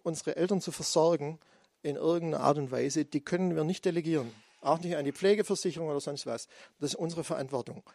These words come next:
Dass wir da Hilfe haben von der Gesellschaft, ist schön. Ähm, aber genau, ich komme da nachher nochmal kurz drauf. Und was ist jetzt mit schlechten Eltern? Genau.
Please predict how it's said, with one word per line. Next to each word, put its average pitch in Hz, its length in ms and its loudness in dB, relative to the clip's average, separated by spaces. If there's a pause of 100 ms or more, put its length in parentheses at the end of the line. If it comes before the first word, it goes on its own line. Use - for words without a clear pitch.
(180)
Dass - 200 -2
wir 165 100 4
da 139 80 6
Hilfe 202 340 2
haben 185 300 0
von 165 120 -6
der 143 100 -6
Gesellschaft, 151 500 0
ist 147 100 -6
schön. 156 320 6 (760)
Ähm, 123 440 0 (720)
aber 120 500 2 (180)
genau, 107 260 0 (160)
ich 143 140 -2
komme 143 160 2
da 135 80 4
nachher 117 220 -2
nochmal 113 180 -4
kurz - 220 -12
drauf. - 320 -12 (760)
Und 175 100 6
was 214 140 12
ist 226 140 8
jetzt 214 160 12
mit 208 100 6
schlechten 170 340 8
Eltern? 127 500 2 (880)
Genau. 123 360 6